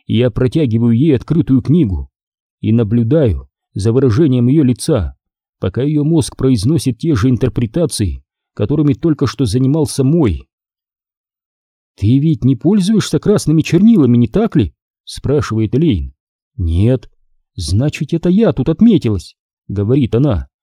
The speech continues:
«Это часть меня, и это явно не случайность».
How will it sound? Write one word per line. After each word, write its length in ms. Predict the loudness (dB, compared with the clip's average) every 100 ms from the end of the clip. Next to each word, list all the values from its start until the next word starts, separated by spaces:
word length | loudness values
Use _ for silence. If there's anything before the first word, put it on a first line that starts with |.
| _ _
«Это 320 | 0 0 0
часть 340 | -2 -2 -2 2
меня, 480 | 4 4 2 -2 -6 _ _ _
и 120 | 0
это 180 | 0 2
явно 260 | 0 2 2
не 120 | 2
случайность». 800 | 0 -4 0 2 2 0 -6